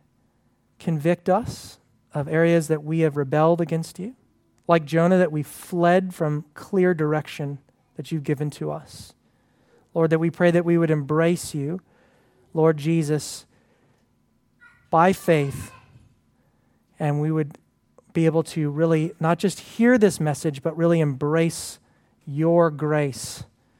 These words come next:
because of, we're getting a better understanding of who you are. We ask this in Jesus' name. Amen.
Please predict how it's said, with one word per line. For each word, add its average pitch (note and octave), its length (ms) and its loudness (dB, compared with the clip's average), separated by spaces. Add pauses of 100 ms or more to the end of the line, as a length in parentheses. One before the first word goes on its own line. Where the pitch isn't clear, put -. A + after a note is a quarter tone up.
(240)
because C#3+ 400 -2
of, C#3+ 160 -2
we're D#3 140 -4
getting D3+ 260 -2
a C#3 40 -2
better D3+ 200 0
understanding D3+ 480 -2
of C3+ 120 -8
who E3+ 160 -8
you D#3+ 280 -4
are. B2+ 300 -8 (1120)
We C#3 140 -8
ask C#3 160 -6
this D3+ 160 -8
in C#3+ 80 -4
Jesus' C#3+ 400 -6
name. C3 240 -10 (480)
Amen. C3+ 280 -6